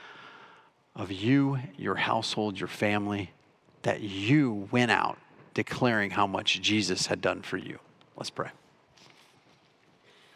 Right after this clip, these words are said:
Father, we thank you for this story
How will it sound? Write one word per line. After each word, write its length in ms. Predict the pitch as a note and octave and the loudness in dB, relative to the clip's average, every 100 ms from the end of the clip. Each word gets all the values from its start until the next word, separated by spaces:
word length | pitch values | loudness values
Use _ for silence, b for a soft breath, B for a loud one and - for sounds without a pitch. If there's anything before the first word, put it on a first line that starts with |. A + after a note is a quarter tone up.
| B B B B B B B B B B - | B B B B B B B B B B 2
Father, 300 | C3 B2+ B2+ | 4 6 4
we 80 | |
thank 400 | A#2+ C#3+ C3+ - | 4 4 4 2
you 340 | B2+ A#2+ A2 F#2+ - - - - - _ _ _ _ - _ _ _ _ _ - B B B _ | 2 2 2 -4 -14 -20 -20 -20 -20 _ _ _ _ -20 _ _ _ _ _ -20 B B B _
for 120 | - | 0
this 160 | A#2 A#2 | 2 4
story 680 | - - D3 C3+ C3 C3 | 4 4 4 6 6 4